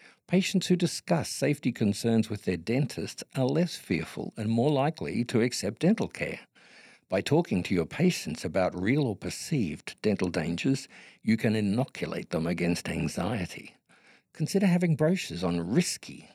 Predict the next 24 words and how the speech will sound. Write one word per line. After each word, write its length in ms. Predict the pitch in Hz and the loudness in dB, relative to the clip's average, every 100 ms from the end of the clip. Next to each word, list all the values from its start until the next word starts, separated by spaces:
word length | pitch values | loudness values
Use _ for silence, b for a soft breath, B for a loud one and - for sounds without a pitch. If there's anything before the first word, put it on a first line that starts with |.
| _ _ _ _ _ - | _ _ _ _ _ -4
issues 420 | 95 - 82 120 | -4 -2 -2 -2
available 480 | 113 139 170 165 170 | 0 2 2 4 4
in 140 | 175 | 2
plain 320 | - 170 180 | 2 0 0
view, 320 | 175 254 - - B B B B B _ _ - | 0 0 -2 -6 B B B B B _ _ 0
or 140 | 120 | 2
write 220 | 76 - | 0 -4
your 80 | 110 | -4
patients 460 | 160 202 - 87 95 | 2 2 2 -4 -2
about 280 | 98 110 | 0 0
any 200 | 113 110 | 0 0
hot 260 | 90 - 214 | 0 2 0
issue 540 | - - - - 156 185 | -2 -6 -6 -6 -8 -8
and 120 | 110 123 | 0 2
leave 200 | 147 - | 2 2
copies 360 | 185 - 82 | -2 -2 -2
at 100 | - | -2
the 60 | - | -2
front 280 | - 104 - | -2 -2 0
desk 320 | 190 - - | 0 0 -4
for 240 | - 208 | 2 2
them 200 | 175 170 | 2 -2
to 120 | - 113 | -6 -2
peruse 640 | 147 151 190 85 87 | 0 4 2 2 -4